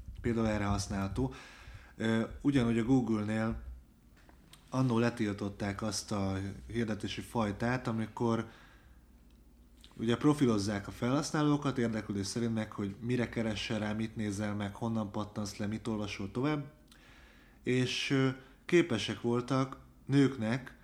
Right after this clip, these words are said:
akkor, ö, ilyen, ö, terhességi hirdetéseket mutatni, amikor még a nők sem voltak tisztában azzal, tesztek meg ilyenek alapján, hogy ők terhesek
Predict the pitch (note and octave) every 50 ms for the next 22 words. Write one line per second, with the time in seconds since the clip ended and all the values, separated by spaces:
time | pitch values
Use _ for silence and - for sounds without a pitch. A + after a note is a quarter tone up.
0 | - - - - - - - - - - - - C#3+ D3+ D3+ D3 - - A2+ G#2+
1 | G#2 G#2 G#2 G#2 G#2 G#2+ G#2+ G2+ - - - - - - A2+ A2 G#2+ G#2+ G#2+ G#2+
2 | G#2+ G#2+ G#2+ G#2+ G#2 G#2+ G#2+ G#2 G#2 G2 - - A#2+ A#2 A2 G#2+ A2 G2+ - -
3 | - A2 G2+ G2 G2+ G#2 G#2+ G#2 G#2 - - A2 A2+ G#2 A2 G2 - G#2 - -
4 | - - G#2 G2 A2+ A#2+ B2 - A#2+ G#2 G2+ C3 C3 C3+ C3+ C3+ C3 - C3+ C3+
5 | C3+ C3 C3+ C3+ C#3+ D3 D3+ C#3+ C3 - - - B2+ A#2+ A#2 A#2+ A#2 A2+ A2 G#2+
6 | A2+ G#2 - - A#2+ A#2 - - - A2 G#2 F#2+ G2+ G2 G2+ G2+ G2 F#2+ G2+ A#2
7 | B2+ C#3 D#3 D#3 D#3 - - - - - - - - A2 G#2 - - - A#2 G2
8 | G#2+ G#2+ G2+ G#2+ A2 G#2+ G#2 G2+ G2 G2+ A#2 A#2 B2 B2 - C#3 C3 C3 C3+ C3+
9 | B2+ B2+ B2 - - C3 G#2+ F#2+ G2 F#2+ F2+ - - F2+ - -